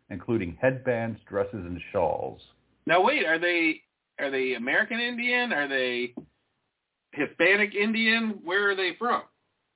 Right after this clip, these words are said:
Speaker 1: Let's see. Mapuche.
Speaker 2: Sounds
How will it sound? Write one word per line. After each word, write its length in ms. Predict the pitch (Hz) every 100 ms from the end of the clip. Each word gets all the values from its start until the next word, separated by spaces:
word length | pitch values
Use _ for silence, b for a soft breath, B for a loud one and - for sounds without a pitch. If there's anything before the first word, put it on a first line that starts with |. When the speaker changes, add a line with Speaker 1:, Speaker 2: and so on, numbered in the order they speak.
| _ _ -
Speaker 1:
Let's 180 | 92 -
see. 180 | 98 76 - _ _ _ _ _ _ -
Mapuche. 720 | 92 - 110 - - 73 71 - _ _ _ _ _ _ _ _ _ _
Speaker 2:
Sounds 360 | 151 165 160